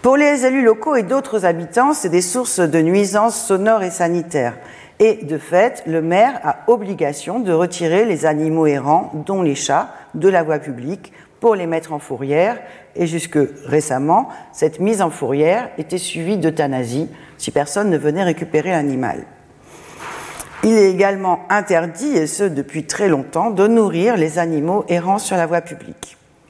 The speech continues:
Après, on ne le dit pas, mais c'est sous-entendu. Tout le monde sait bien, ou pense du moins, que les chats régulent les rats, donc on veut, euh, les gérer, mais pas trop. Donc cette situation était, euh, un peu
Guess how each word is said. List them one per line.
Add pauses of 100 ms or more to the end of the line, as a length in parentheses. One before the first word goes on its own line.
(540)
Après,
on
ne
le
dit
pas,
mais
c'est
sous-entendu. (300)
Tout
le
monde
sait
bien,
ou
pense
du
moins,
que
les
chats
régulent
les
rats, (340)
donc
on
veut,
euh,
les
gérer,
mais
pas
trop. (1800)
Donc
cette
situation
était,
euh,
un
peu